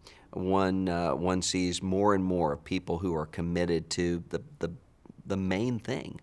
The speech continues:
uh, of the gospel and of, and of the mission and a theologically robust vision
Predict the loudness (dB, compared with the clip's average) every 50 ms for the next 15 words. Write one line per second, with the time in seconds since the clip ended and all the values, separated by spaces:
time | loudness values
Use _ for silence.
0 | -2 2 4 4 4 4 0 0 -2 -4 -4 -2 -2 0 -2 -2 -2 -4 -4 -4
1 | -4 -4 -4 -4 -4 -4 -4 -4 -4 -4 -4 -4 -6 -8 -8 -6 -4 -2 0 -2
2 | -2 -2 -2 -2 -2 -2 -2 -2 -4 -6 -6 -4 -4 -2 -2 -2 -2 -2 -4 -6
3 | -6 -6 -4 -2 -2 -2 -2 -2 -4 -6 -6 -4 -2 -2 -2 -2 -4 -8 -10